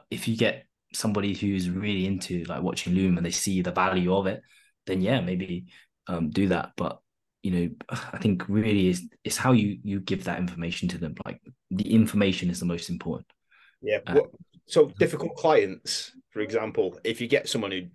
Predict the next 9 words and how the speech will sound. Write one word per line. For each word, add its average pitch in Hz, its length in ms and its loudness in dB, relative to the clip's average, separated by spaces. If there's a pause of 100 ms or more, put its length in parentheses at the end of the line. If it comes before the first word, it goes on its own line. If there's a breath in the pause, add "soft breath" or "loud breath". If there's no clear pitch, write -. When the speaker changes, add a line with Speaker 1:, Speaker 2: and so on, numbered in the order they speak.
Speaker 2:
y-, - 80 -16 (520)
the 107 80 -2
communication 113 640 0
isn't 98 280 -8
there 98 380 0 (520 loud breath)
and 98 240 -2
you 101 80 -4
don't 107 280 2
know 101 420 0